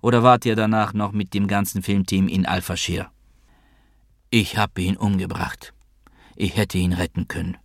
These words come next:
„Noah?“ „Avishai.“ „Habt ihr, du und Gary und Jeff, mit ihm in den Scharia eins Studios das Entführungsvideo gedreht? Habt ihr seinen Good Life-Ausweis und die blutigen Jalabas in der Garderobe liegen lassen,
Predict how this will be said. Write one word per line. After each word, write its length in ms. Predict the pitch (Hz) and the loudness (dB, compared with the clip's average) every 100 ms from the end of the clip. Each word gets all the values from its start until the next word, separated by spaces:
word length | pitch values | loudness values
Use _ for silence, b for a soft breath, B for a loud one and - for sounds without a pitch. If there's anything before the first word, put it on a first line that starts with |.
| _ _ _ _ _ _ | _ _ _ _ _ _
„Noah?“ 540 | - 113 151 107 180 - _ _ _ _ _ _ _ | 2 6 6 4 0 -4 _ _ _ _ _ _ _
„Avishai.“ 760 | 98 101 95 - 90 80 - _ _ _ _ _ b b b b b b b b b _ | -4 0 0 0 -2 -4 -10 _ _ _ _ _ b b b b b b b b b _
„Habt 300 | 127 123 - - | -2 -2 -6 -2
ihr, 500 | 165 104 113 139 90 | 2 4 2 0 -4
du 240 | 98 127 | 2 4
und 120 | 107 | 4
Gary 340 | 95 107 104 95 | 2 2 2 2
und 220 | 95 98 | -2 0
Jeff, 280 | 101 104 - B B - | 0 0 -6 B B 0
mit 260 | 101 95 | 0 4
ihm 220 | 120 117 | 6 8
in 120 | 110 104 | 6 4
den 180 | 104 | 2
Scharia 600 | 95 101 98 107 104 104 | 0 0 0 2 4 2
eins 320 | 85 101 98 - | 2 2 0 -2
Studios 560 | - 98 90 95 95 | 0 2 4 2 2
das 180 | 98 - | -2 0
Entführungsvideo 880 | 92 - 113 98 90 - 90 80 82 | -2 2 2 4 2 0 -4 -4 -6
gedreht? 520 | 80 80 82 127 - _ _ b b b b b | -6 -4 -2 -4 -6 _ _ b b b b b
Habt 240 | 104 98 123 | 0 2 6
ihr 200 | 131 131 | 6 8
seinen 300 | 123 113 98 | 6 4 4
Good 180 | 110 | 2
Life-Ausweis 920 | 98 101 92 - 95 95 95 98 117 - | 4 2 2 0 0 2 2 2 2 2
und 140 | 98 | 0
die 80 | 92 | 0
blutigen 640 | 92 104 110 98 101 98 | 2 0 2 2 4 2
Jalabas 560 | 92 98 101 107 101 95 | 4 2 4 4 4 0
in 100 | 95 | 0
der 100 | 95 | 0
Garderobe 540 | 98 95 95 104 101 | 0 0 2 2 2
liegen 280 | 95 92 95 | 2 2 2
lassen, 420 | 95 95 - 110 | 2 2 2 0